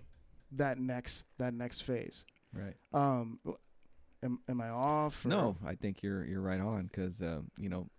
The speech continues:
Speaker 2: I, I don't know if they still teach it, but, uh, you know, they, they taught us, you know, during boot camp, you know, especially if you're ambushed, if you have a situation that suddenly occurs, you know, you're,
Speaker 1: Right.
Speaker 2: you're ambushed with something, with a
Speaker 1: Yeah.
Speaker 2: situation,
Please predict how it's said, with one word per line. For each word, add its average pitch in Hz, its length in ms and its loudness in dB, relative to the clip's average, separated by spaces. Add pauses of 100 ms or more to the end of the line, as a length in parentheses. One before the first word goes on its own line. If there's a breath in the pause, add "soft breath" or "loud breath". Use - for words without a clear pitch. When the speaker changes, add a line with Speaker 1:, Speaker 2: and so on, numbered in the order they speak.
Speaker 2:
I, 104 100 -6 (720)
I 107 60 -8
don't 107 120 -4
know 104 80 -2
if 98 80 -6
they 104 120 -2
still 98 200 0
teach - 380 0
it, 87 160 0
but, 92 240 -2
uh, 92 240 -4 (1300 soft breath)
you 101 100 -2
know, 95 140 0
they, 95 680 0
they 95 140 -2
taught 98 420 0 (220)
us, 98 340 -4 (300)
you 92 100 -2
know, 87 80 -2
during 90 320 0
boot 92 220 -2
camp, 90 360 -6
you 90 120 -8
know, 92 80 -6
especially 92 640 -4
if 95 160 -10
you're 98 160 -4
ambushed, 95 640 -6 (160)
if 90 160 -10
you 113 60 4
have 113 120 2
a 101 40 -6
situation 107 520 0
that 90 140 -4
suddenly 95 400 -4 (160)
occurs, 87 440 -10
you 82 100 -12
know, 80 180 -10 (100)
you're, 85 160 -8
Speaker 1:
Right. 131 200 6
Speaker 2:
you're - 140 -4
ambushed 95 400 -6
with 92 120 -8
something, 85 480 -8
with - 140 -10
a - 20 2
Speaker 1:
Yeah. 143 180 4
Speaker 2:
situation, 90 540 -8